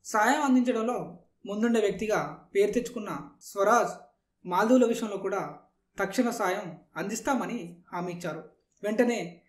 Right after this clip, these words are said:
ప్రధాని మోడీతో మాట్లాడి మాల్దీవులకు సహాయం చేసే కార్యక్రమాన్ని చేపట్టారు.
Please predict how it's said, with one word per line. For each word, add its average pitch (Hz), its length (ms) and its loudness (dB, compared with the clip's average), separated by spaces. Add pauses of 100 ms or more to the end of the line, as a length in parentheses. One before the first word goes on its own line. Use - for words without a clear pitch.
(160)
ప్రధాని 233 300 4
మోడీతో 240 340 2
మాట్లాడి 196 640 -4 (280)
మాల్దీవులకు 202 840 0 (220)
సహాయం 254 540 2
చేసే 214 520 0
కార్యక్రమాన్ని 190 840 -4 (180)
చేపట్టారు. 165 400 -6